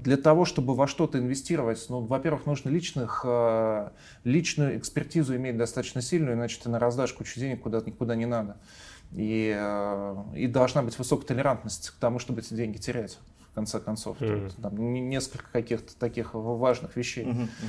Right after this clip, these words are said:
Speaker 1: А, с другой стороны, а, а,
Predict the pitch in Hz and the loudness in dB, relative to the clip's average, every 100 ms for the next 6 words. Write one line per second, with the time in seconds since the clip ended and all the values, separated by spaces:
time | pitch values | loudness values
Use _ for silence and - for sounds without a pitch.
0 | 107 - - 117 113 113 104 - 113 143 | -8 -10 -6 0 2 2 0 -4 2 4
1 | 156 147 123 127 143 127 117 113 104 - | 4 4 4 4 2 2 2 2 -2 -8
2 | - - - 113 113 110 107 107 104 101 | -20 -20 -8 0 2 2 2 0 -2 -4